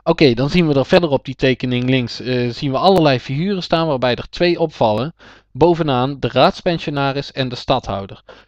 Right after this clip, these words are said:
Dat zijn de twee belangrijkste functionarissen binnen dat hele staatsbestel van die republiek. Zij drukken een heel groot, eh, stempel op het bestuur van die republiek. En het is dan ook belangrijk om even goed naar die twee functies te gaan kijken.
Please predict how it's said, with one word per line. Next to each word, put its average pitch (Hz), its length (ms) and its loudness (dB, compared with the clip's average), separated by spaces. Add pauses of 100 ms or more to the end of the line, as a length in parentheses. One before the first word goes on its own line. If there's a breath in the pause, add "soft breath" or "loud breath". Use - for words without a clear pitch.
(100)
Dat 220 180 4
zijn 165 220 0
de 131 100 -4
twee 127 320 -2
belangrijkste 165 680 -2
functionarissen 127 880 -6
binnen 139 240 -2
dat 120 160 -4
hele 120 220 -2
staatsbestel 120 800 -4
van 117 180 -8
die 117 120 -4
republiek. 110 580 -8 (240)
Zij 196 200 6
drukken 170 380 -2
een 120 60 -2
heel 180 180 2
groot, 143 380 -4
eh, 131 260 -4
stempel 160 420 -2
op 156 200 -8
het 131 120 -4
bestuur 135 440 -6
van 117 240 -8
die 117 120 -8
republiek. 113 520 -8
En 113 80 -10
het 120 100 -14
is 139 120 -12
dan 127 100 -12
ook 113 100 -10
belangrijk 143 880 -6
om 131 140 -8
even 139 240 -4
goed 165 260 -6
naar 127 200 -2
die 131 120 -8
twee 127 260 -6
functies 131 460 -8
te - 100 -14
gaan 113 200 -8
kijken. 120 400 -6